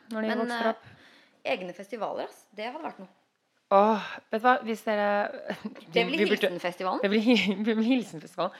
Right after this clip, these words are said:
Speaker 1: Fy faen, jeg gleder meg til vi har nok, eh, lyttere til at vi kan arrangere det.
Speaker 2: Nei, vi er nok, altså, det trenger ikke å være så mange for at det
Speaker 1: Nei, vi
Speaker 2: blir
Speaker 1: kan ta
Speaker 2: fest.
Speaker 1: det hjemme hos meg i Oslo, det går fint.
Speaker 2: Vi kan, vi, du og jeg alene kan lage fest i festivalen.
Speaker 1: Herregud, det blir så bra. Men du,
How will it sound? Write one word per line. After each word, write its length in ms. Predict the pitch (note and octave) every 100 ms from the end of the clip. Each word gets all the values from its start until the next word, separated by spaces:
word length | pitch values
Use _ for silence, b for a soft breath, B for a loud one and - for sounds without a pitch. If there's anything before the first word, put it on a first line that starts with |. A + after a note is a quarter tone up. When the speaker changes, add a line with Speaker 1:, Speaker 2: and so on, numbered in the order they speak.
| B _
Speaker 1:
Fy 80 | G#3+
faen, 160 | A3 A3
jeg 140 | A#3
gleder 160 | A3 E3
meg 120 | D#3
til 80 | F#3
vi 100 | F#3+ F#3
har 320 | F3+ F3 F3
nok, 340 | F3 - -
eh, 460 | E3+ E3+ E3 E3+ A3+ _ _ F#3
lyttere 500 | F#3+ - - C3+ - - b b b b b b -
til 180 | F3+
at 60 | F3
vi 60 | F3
kan 140 | E3+
arrangere 320 | F3 E3+ E3
det. 140 | F3+ - _ _ b b -
Speaker 2:
Nei, 160 | A#3 G#3
vi 80 | F#3+
er 60 |
nok, 260 | A3 G#3 F#3+ -
altså, 240 | F3 G3+
det 180 | F#3+ G3 - _
trenger 260 | F3 E3 E3
ikke 160 | C#4+
å 240 | D#4 D4+ C#4+
være 220 | A#3+ F#3
så 80 | G3+
mange 240 | F#3 E3
for 120 | D3+ E3
at 100 | D#3+ _ _
det 80 | E3+
Speaker 1:
Nei, 80 | E3
vi 20 |
Speaker 2:
blir 40 | F#3+
Speaker 1:
kan 100 | F3
ta 60 |
Speaker 2:
fest. 80 | F#3
Speaker 1:
det 60 | G3
hjemme 100 | E3+ D#3+
hos 80 | D#3
meg 140 | D#3 D#3
i 20 |
Oslo, 240 | D#3 -
det 100 | D3+
går 80 | E3
fint. 200 | D#3 A#3+ -
Speaker 2:
Vi 160 | E3+ G3
kan, 220 | C4 C4
vi, 140 | A3 F#3+
du 220 | G#3+ A#3
og 80 | B3
jeg 240 | A3+ F3
alene 420 | A3 C4 C#4 G3 E4+
kan 140 | D5
lage 180 | B4 E4+
fest 220 | G#3+ -
i 60 | F#3+
festivalen. 460 | F#3 F#3+ D#3 - - - -
Speaker 1:
Herregud, 420 | B3 A3 G#3 C#4
det 60 | B3+
blir 100 | B3+
så 200 | - A#3
bra. 80 | D4 D#4 - _ _ b b
Men 140 | A#3+
du, 80 | C4